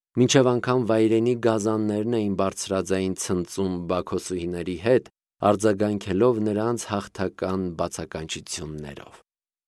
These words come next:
Արքային հաճոյանալու համար հովիվն ուզեցել է իր ընկերների հետ գնալ ու բռնել Ագավեին և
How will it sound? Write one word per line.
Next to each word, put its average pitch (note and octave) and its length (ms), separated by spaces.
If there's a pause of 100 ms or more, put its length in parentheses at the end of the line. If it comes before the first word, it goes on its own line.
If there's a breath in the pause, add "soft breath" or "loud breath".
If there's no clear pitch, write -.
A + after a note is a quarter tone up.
(840)
Արքային C3 600
հաճոյանալու G#2+ 760
համար G#2+ 380
հովիվն A#2 440
ուզեցել A#2 500
է A#2 60
իր A#2 180
ընկերների G#2+ 560
հետ A#2+ 240
գնալ A#2 400
ու B2 60
բռնել A2+ 500
Ագավեին G2 640
և C3 300